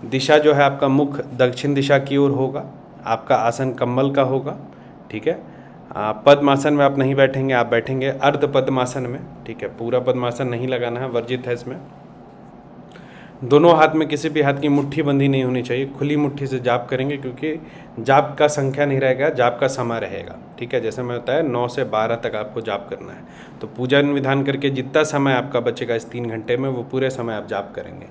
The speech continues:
उसी तरीके से बारह से तीन के कालखंड में पहले जितना पूजा करना है वो कर लेंगे, जो मैं अभी आपको पंच पूजा का विधान बताऊंगा, और उसके बाद जो है पूरे समय आपको जाप करना है और इसमें जो है आप ब्रेक नहीं ले सकते हैं।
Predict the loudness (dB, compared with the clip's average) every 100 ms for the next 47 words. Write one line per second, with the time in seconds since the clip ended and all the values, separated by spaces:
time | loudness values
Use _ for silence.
0 | -20 -20 -20 -14 -10 -6 0 0 2 2
1 | 2 2 4 4 0 -4 -4 -4 0 0
2 | 0 2 2 0 -2 -4 -4 -2 -2 -2
3 | -4 -4 -2 -2 -2 -10 -20 -20 -8 0
4 | 4 4 4 0 0 0 0 -2 0 0
5 | 2 -2 -2 -2 -2 0 0 0 0 -2
6 | 0 0 -2 -2 -2 0 -2 -2 -4 -4
7 | -4 -4 -4 -6 -6 -8 -6 -2 2 0
8 | 0 -2 0 -2 -4 -16 -18 -20 -10 2
9 | 6 6 4 2 2 2 -2 2 0 0
10 | -4 -4 -4 -2 -2 -4 -8 -4 0 0
11 | 0 2 2 0 2 4 4 2 -2 -2
12 | -6 -10 -16 -20